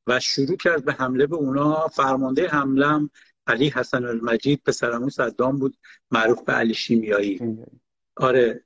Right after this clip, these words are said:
Speaker 1: اون فر-، شروع کردن به انفال حدود، فکر می‌کنم، سه هزار روستای کردنشین، آنچنان که در فرهنگ لغت بزرگ آقای هیمن، اه، هژار، اه، ذکر شده، اسم این روستا هم ذکر شده که عراق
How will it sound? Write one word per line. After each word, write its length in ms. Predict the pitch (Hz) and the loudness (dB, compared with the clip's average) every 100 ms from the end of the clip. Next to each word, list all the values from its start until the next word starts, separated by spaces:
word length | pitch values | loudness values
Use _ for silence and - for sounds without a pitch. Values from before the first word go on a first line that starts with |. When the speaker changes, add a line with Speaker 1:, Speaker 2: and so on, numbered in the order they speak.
| _ | _
Speaker 1:
اون 200 | 233 240 | 4 4
فر-، 480 | - 180 170 175 170 | 2 0 2 0 -2
شروع 280 | - 170 196 | -2 0 0
کردن 380 | 202 190 196 180 | 2 2 2 0
به 160 | 170 | 0
انفال 540 | 147 147 - 175 190 202 - - _ | 0 0 2 4 6 2 -4 -20 _
حدود، 380 | 165 190 302 - | 2 2 2 0
فکر 300 | 233 208 190 | 2 2 2
می‌کنم، 300 | 170 156 147 | 0 2 2
سه 200 | 143 175 | 2 0
هزار 360 | 170 151 147 139 | 2 4 4 4
روستای 360 | 123 - 139 135 | 2 2 2 4
کردنشین، 680 | 135 120 120 113 143 143 147 _ _ _ - | 2 0 -4 -2 2 2 0 _ _ _ -2
آنچنان 440 | 123 - 131 135 | 0 2 2 4
که 140 | 143 | 2
در 320 | 123 131 120 110 _ _ | 2 2 0 -4 _ _
فرهنگ 500 | - 131 123 127 120 | -2 0 0 -2 -2
لغت 440 | 117 117 123 131 | 0 0 0 0
بزرگ 440 | 135 120 120 131 123 | -2 0 0 0 0
آقای 240 | 113 120 | 0 0
هیمن، 520 | 123 117 113 120 107 - _ _ _ _ _ - | -2 -4 -2 0 -2 -6 _ _ _ _ _ -6
اه، 80 | 110 104 101 98 | -2 0 0 -2
هژار، 520 | - 107 104 123 107 - - - _ _ | -4 0 2 2 0 -4 -16 -18 _ _
اه، 120 | 110 107 | -4 -4
ذکر 460 | - 117 131 120 | -4 0 0 0
شده، 340 | - 127 131 185 | 0 2 2 2
اسم 260 | 175 170 165 | 0 0 0
این 160 | 170 | 0
روستا 360 | 147 131 131 131 | 0 0 0 2
هم 60 | |
ذکر 240 | 135 139 - | 2 0 0
شده 180 | 123 113 | -8 -4
که 120 | 123 | -4
عراق 360 | 117 131 131 | 0 0 -2